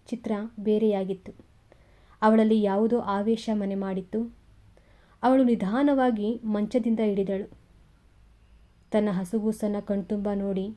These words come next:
ಹೊರಗೆ ಬಂದಳು. ಅವಳ ಪುಟ್ಟ ಪುಟ್ಟ ಕಂದಮ್ಮಗಳು ನಿದ್ರಿಸುತ್ತಿದ್ದವು.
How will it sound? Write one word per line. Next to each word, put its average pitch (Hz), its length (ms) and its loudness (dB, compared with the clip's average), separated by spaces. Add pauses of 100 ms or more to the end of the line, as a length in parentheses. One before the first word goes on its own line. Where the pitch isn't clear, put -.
(100)
ಹೊರಗೆ 220 340 -2
ಬಂದಳು. 190 420 -6 (1400)
ಅವಳ 214 200 0
ಪುಟ್ಟ 220 320 -6
ಪುಟ್ಟ 240 260 -6
ಕಂದಮ್ಮಗಳು 208 840 -4
ನಿದ್ರಿಸುತ್ತಿದ್ದವು. 208 760 -2